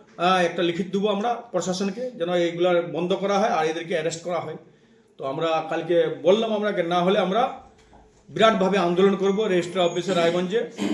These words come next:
তখন আপনারা বুঝবেন কি হবে না হবে। আমরা এটাও আমরা বলে আসছি কালকে, আমরা ডিএম সাহেবকে জিজ্ঞাসা করে গিয়েছিলাম, ঠিক আছে আপ লোক চার পাঁচ আদমি যাইয়ে,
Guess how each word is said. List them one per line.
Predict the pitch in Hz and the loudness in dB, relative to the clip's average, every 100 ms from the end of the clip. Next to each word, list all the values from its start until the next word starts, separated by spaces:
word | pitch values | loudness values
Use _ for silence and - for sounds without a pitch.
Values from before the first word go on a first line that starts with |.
| 185 | -2
তখন | 196 | 0
আপনারা | 202 175 190 | 0 0 0
বুঝবেন | 170 165 156 220 247 - - - | 0 -2 -4 -4 -6 -14 -20 -18
কি | - 196 | -2 2
হবে | 180 196 | 2 0
না | 170 | -2
হবে। | 147 - - - | -6 -8 -12 -16
আমরা | 190 247 | -4 -2
এটাও | 254 247 | 4 4
আমরা | 233 233 | 4 2
বলে | 214 220 | 2 4
আসছি | 208 - | 2 0
কালকে, | 190 185 180 - - - - - - | -2 -2 -4 -10 -16 -20 -20 -20 -12
আমরা | 180 185 | -2 0
ডিএম | 180 196 | 2 0
সাহেবকে | 202 196 | -2 -2
জিজ্ঞাসা | 180 180 185 190 | -2 -2 -2 -2
করে | 208 | -2
গিয়েছিলাম, | 190 185 185 190 175 | -2 -2 -4 -6 -12
ঠিক | 180 190 | -8 -6
আছে | 180 202 | -4 -4
আপ | 170 | -4
লোক | 185 - - _ _ - | -6 -8 -20 _ _ -4
চার | 180 185 180 | 0 0 0
পাঁচ | 175 | 0
আদমি | 180 175 | 0 -2
যাইয়ে, | 170 175 190 190 | 2 2 2 -4